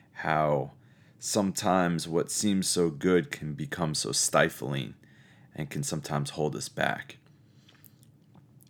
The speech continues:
And then there was a brilliant question. We're laying there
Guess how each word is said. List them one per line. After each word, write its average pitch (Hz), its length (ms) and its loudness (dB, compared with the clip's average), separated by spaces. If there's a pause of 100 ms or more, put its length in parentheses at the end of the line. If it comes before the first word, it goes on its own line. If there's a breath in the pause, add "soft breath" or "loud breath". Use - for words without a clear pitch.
(180)
And 107 140 4
then 156 140 10
there 143 100 8
was 107 140 6
a 92 60 2
brilliant 110 520 6
question. 82 420 2
We're 78 140 2
laying 101 320 4
there 82 280 6